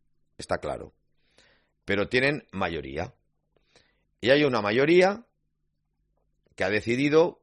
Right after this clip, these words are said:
cambiar unas leyes, que a mí no me parece bien. Que eso es lo que a mí no me parece bien,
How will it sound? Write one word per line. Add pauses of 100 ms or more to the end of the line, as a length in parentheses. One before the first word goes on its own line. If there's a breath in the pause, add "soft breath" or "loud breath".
cambiar
unas
leyes,
que
a
mí
no
me
parece
bien. (1300)
Que
eso
es
lo
que
a
mí
no
me
parece
bien,